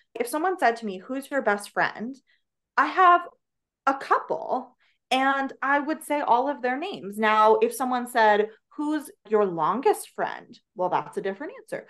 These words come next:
"What friend do you see the most frequently?" That's a different answer. But no, there's no real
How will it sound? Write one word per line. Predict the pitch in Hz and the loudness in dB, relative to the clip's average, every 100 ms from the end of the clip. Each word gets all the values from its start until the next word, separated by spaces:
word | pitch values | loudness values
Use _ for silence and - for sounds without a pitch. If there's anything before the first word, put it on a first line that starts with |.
| - | -6
"What | 208 247 - | -2 0 0
friend | 311 311 | -4 -2
do | |
you | 302 311 | -6 -6
see | 381 415 | -4 -2
the | |
most | 247 170 - | -2 -4 -6
frequently?" | 101 - - - - - | -14 -14 -18 -20 -16 -14
That's | - 226 | -12 -6
a | |
different | 269 269 370 | -6 -4 -4
answer. | 427 392 - - | -6 -8 -10 -4
But | 277 269 - _ _ _ _ _ - | 0 0 -2 _ _ _ _ _ -16
no, | 202 196 226 220 | -12 -4 0 2
there's | - 262 269 262 | 2 0 0 -2
no | 247 269 311 370 403 359 | -2 0 0 0 -2 -6
real | 220 208 226 240 233 226 226 226 226 | -10 -12 -6 0 2 4 4 0 -2